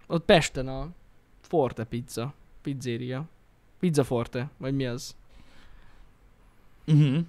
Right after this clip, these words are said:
Speaker 1: De tényleg a do-, a, a, a Domino pizzában látod, hogy pontosan mikor sütik, meg meddig sütik.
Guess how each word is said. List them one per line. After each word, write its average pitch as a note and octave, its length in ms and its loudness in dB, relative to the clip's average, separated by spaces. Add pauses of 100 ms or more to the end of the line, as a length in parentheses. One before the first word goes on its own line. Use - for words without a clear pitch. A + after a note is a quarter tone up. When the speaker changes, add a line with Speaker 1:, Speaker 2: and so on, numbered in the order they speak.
Speaker 1:
De G3 180 2
tényleg G#3+ 240 6
a F3 40 6
do-, F3+ 160 4
a, E3 400 6
a, E3+ 80 2
a E3+ 200 4
Domino F#3+ 280 10
pizzában A#3 520 8 (420)
látod, E3+ 320 10
hogy F3 100 6
pontosan D3+ 400 4
mikor C3+ 220 0
sütik, A#2+ 400 -12
meg C#3 140 -6
meddig D3+ 260 -2
sütik. B2 480 -8